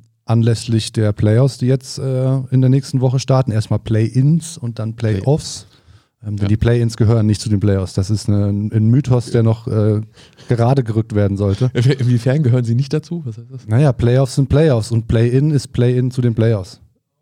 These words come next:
Speaker 2: Ja, ja,
Speaker 1: Also
Speaker 2: okay.
Speaker 1: jemand, der das Play-in-Ti-, äh, Tournament erreicht, der ist für mich kein Playoff-Team. Erst wenn
Speaker 2: Ja,
Speaker 1: du
Speaker 2: gut.
Speaker 1: das gewonnen
Speaker 2: Ja,
Speaker 1: hast,
Speaker 2: ja,
Speaker 1: bist du ein
Speaker 2: ja,
Speaker 1: Playoff-Team.
Speaker 2: gut. Also die Wertigkeit, ja, ja.
Speaker 1: Ja,
Speaker 2: Ja.
Speaker 1: korrekt.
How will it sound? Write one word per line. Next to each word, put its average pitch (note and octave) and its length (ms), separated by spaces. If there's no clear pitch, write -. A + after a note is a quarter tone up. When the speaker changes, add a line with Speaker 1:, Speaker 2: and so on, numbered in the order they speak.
Speaker 2:
Ja, F2 160
ja, F2+ 220
Speaker 1:
Also G#2+ 100
Speaker 2:
okay. B2 80
Speaker 1:
jemand, C3+ 220
der B2 80
das A#2+ 100
Play-in-Ti-, C#3 520
äh, A#2 260
Tournament A#2+ 460
erreicht, A2+ 400
der A#2 80
ist A2+ 120
für - 60
mich A#2 160
kein A2 160
Playoff-Team. A2 520
Erst A2 260
wenn A#2+ 100
Speaker 2:
Ja, A2+ 80
Speaker 1:
du F2+ 60
Speaker 2:
gut. A2+ 120
Speaker 1:
das - 80
gewonnen G#2+ 360
Speaker 2:
Ja, F2+ 80
Speaker 1:
hast, - 140
Speaker 2:
ja, E2 100
Speaker 1:
bist - 20
du - 20
ein - 20
Speaker 2:
ja, - 60
Speaker 1:
Playoff-Team. G2 460
Speaker 2:
gut. - 80
Also D#2+ 140
die F#2 100
Wertigkeit, - 520
ja, F#2 120
ja. F#2 80
Speaker 1:
Ja, G#2 120
Speaker 2:
Ja. - 80
Speaker 1:
korrekt. A#2 420